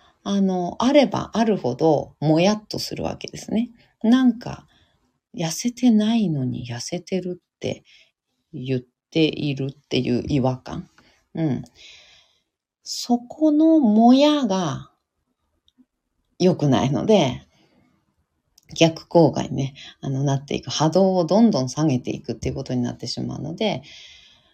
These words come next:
うんと、その段階、うんとね、細かく階段をつけてあげるっていうのがすごく大事です。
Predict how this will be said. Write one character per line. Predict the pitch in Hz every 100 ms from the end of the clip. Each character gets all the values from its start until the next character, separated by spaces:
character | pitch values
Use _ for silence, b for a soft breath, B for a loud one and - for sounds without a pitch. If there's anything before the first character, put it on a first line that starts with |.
| _ 165
う |
ん | 151 147 135
と、 | 139 135 123 123 - - _ _ _ _
そ | - 220
の | 214 202 -
段 | 185 285 359
階、 | - 330 320 -
う | 220 220
ん |
と | 208 190
ね、 | 180 135 135 - _ _
細 | 247 311
か | 320
く | 359 -
階 | 220 285
段 | 320 349 359
を | 359
つ | -
け | 320
て | - 202
あ |
げ | 156 151
る | 147
っ |
て | 147 139
い |
う |
の | 135
が | 131
す | 123 -
ご | 139 135
く | -
大 | - 50
事 | - -
で | -
す。 | -